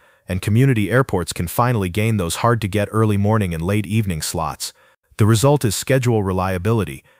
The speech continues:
not just for airlines but for the passengers who depend on them. Beneath the skin,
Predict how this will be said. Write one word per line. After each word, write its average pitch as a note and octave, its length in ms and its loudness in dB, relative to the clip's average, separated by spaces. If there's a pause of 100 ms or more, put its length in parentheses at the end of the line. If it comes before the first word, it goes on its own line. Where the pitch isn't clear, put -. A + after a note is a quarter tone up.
(140)
not C3 220 2
just - 260 0
for G2 140 -2
airlines F#2 540 0
but - 160 -6
for - 100 -4
the G2 100 -2
passengers F#2+ 580 -2
who G2 100 -2
depend B2 360 -2
on D2+ 140 -6
them. C2+ 220 -12 (400)
Beneath C3 300 6
the A2 80 2
skin, F#2 440 -2